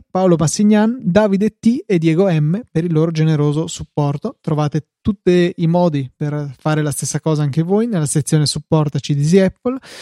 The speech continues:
e del sito de-, di Easy Podcast. In realtà, ecco, vedi, poi me le merito le mail che arrivano invece a Easy Podcast. E direi che è tutto. Possiamo consigliare il prodotto della settimana,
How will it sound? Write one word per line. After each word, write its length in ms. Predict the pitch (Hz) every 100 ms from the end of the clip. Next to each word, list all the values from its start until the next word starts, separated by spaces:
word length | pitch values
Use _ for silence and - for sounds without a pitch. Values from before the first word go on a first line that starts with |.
| - -
e 540 | - 160 165 160 156 156
del 140 | 151
sito 260 | 139 160 143
de-, 140 | 139 143
di 480 | 160 143 139 139 _ _ _ _ _ -
Easy 180 | 143
Podcast. 420 | - 151 - 190 -
In 80 |
realtà, 300 | 151 143 156
ecco, 180 | 147 -
vedi, 160 | 147 143
poi 180 | 156 143
me 160 | 156
le 120 | 156
merito 400 | 160 143 156 160
le 80 | 185
mail 240 | 151 151 143
che 100 | 151
arrivano 340 | 147 156 156
invece 280 | 156 160 175
a 20 |
Easy 180 | 180 220
Podcast. 580 | - 220 - 285 - _ _ - - _ -
E 560 | 170 160 156 151 151 151 170 _ _ _
direi 460 | 190 165 151 175
che 640 | - 156 160 165 160 156 165
è 60 |
tutto. 320 | - 156 - 302 _ _ _ _ _ _ 370 269
Possiamo 460 | 160 - 147 196
consigliare 460 | 202 156 226 170 143
il 40 | 202
prodotto 260 | 175 139 -
della 160 | 156
settimana, 520 | 131 147 151 160 147